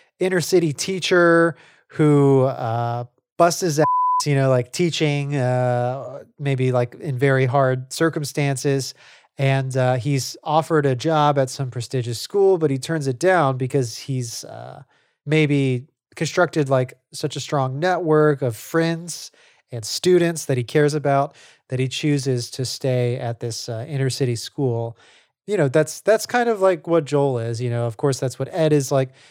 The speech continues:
trying to draw the line through. But we do feel like from the first episode of the show, Charles, that Joel, like, wants to escape Alaska.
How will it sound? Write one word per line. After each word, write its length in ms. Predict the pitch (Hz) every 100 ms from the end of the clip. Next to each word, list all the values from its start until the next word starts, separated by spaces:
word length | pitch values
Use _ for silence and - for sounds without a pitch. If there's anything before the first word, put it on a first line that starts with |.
| _ -
trying 320 | 151 139 131
to 120 | 127
draw 260 | 123 139 131
the 100 | 127
line 340 | 123 131 139
through. 320 | 127 143 139 131
But 240 | 123 120 - - _ -
we 120 | 147
do 180 | 151 170
feel 280 | - 151 143
like 300 | 131 127 -
from 400 | - 131 123 123
the 180 | 127
first 320 | 123 190 185 175
episode 340 | 156 - 151
of 100 | 131
the 60 | 131
show, 280 | - 139
Charles, 500 | 123 143 127 127 120
that 280 | - 120 131 _ _ _
Joel, 260 | 135 156 151
like, 180 | 135 127
wants 280 | 135 139 -
to 120 | 127
escape 440 | 107 - 156 156
Alaska. 760 | 143 131 123 127 - 120 117